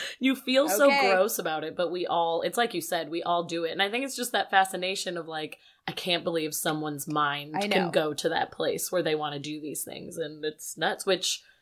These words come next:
Speaker 1: that's another great thing about this podcast is it's also stuff we're gonna talk about, like,
Speaker 2: Yep.
Speaker 1: the crazy brains that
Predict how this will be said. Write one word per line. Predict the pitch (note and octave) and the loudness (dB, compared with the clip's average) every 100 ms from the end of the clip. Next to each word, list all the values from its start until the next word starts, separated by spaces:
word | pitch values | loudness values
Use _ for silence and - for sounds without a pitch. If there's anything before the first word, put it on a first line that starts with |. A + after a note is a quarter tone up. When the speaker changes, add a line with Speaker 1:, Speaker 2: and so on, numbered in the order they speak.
| _ _ | _ _
Speaker 1:
that's | F#3 F#3 | 6 6
another | G3 F#3+ F#3 | 4 2 4
great | G3+ G#3 | 2 0
thing | G#3+ | 0
about | A3 G#3+ | 0 0
this | A3+ | -2
podcast | - D4+ - F3 E3+ F3 | 0 0 2 0 2 0
is | D#3+ | 0
it's | E3 E3 - - _ _ _ | -4 -6 -8 -10 _ _ _
also | F3 F3+ F#3 F#3 | 2 4 2 -2
stuff | - F3 F3 | 2 2 4
we're | G3+ | 2
gonna | A3+ | 4
talk | B3+ B3 B3+ | 8 8 6
about, | A3 F#3 F3 | 10 10 12
like, | F#3 G3+ | 8 10
Speaker 2:
Yep. | C4 D4 D4 | 12 12 8
Speaker 1:
the | |
crazy | - E4+ D#4+ D4 D#4 D#4 | 4 -2 6 8 8 6
brains | B3+ C#4+ C#4 B3+ A3+ G#3+ F#3 | 8 8 8 6 2 -2 2
that | F3+ E3 E3+ | 4 4 0